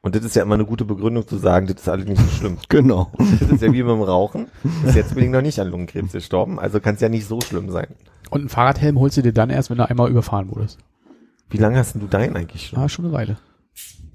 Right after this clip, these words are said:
Speaker 3: Ich bin auf jeden Fall länger, als ich ihn im Einsatz habe.
Speaker 2: Der, der Kreis schließt sich. Wir sind wieder bei Ehe. Der hat sich ja mal trotz, äh,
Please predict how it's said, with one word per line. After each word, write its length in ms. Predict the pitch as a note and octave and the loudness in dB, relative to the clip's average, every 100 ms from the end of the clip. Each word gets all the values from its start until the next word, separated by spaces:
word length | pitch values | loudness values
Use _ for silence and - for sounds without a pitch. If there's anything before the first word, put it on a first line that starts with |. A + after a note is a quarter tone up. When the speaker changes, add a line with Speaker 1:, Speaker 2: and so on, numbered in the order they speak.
| - - - - - | -20 -14 -12 -12 -4
Speaker 3:
Ich 80 | B2+ | -2
bin 140 | D3 | 0
auf 100 | C3+ | 2
jeden 120 | C3+ | 2
Fall 120 | D3 | 4
länger, 180 | A#2+ C#3 | 2 2
als 140 | A#2+ B2 | 2 -2
ich 60 | |
ihn 60 | B2+ | -4
im 100 | A#2 | -4
Einsatz 340 | A#2+ A#2 A2+ | -6 -6 -6
habe. 220 | A#2 A2 A#2 - - - - - - - - - - - - - - _ _ _ _ _ _ - - - _ _ - - - C#2+ C#2 - | -4 -4 -6 -4 2 4 2 -2 -10 -18 -20 -20 -20 -20 -20 -20 -20 _ _ _ _ _ _ -20 -20 -20 _ _ -20 -20 -18 -16 -14 0
Speaker 2:
Der, 120 | F#2 | 0
der 240 | - F2+ F#2 | 2 -2 -2
Kreis 280 | - G#2+ | -2 -2
schließt 240 | - C3 - | 0 -2 0
sich. 160 | G2 | -2
Wir 80 | G2 | -2
sind 160 | F#2 A#2 | 0 2
wieder 160 | A#2 | 2
bei 120 | A2+ A2 | 4 2
Ehe. 180 | C3+ F#2+ | 2 2
Der 140 | E2+ | 0
hat 120 | F#2 | -2
sich 140 | - - | -6 -2
ja 80 | A#2 | 2
mal 200 | A2+ A2+ | 2 2
trotz, 420 | - - - - | 0 -4 -4 -8
äh, 500 | - G#2 G2+ G#2+ | 0 2 4 2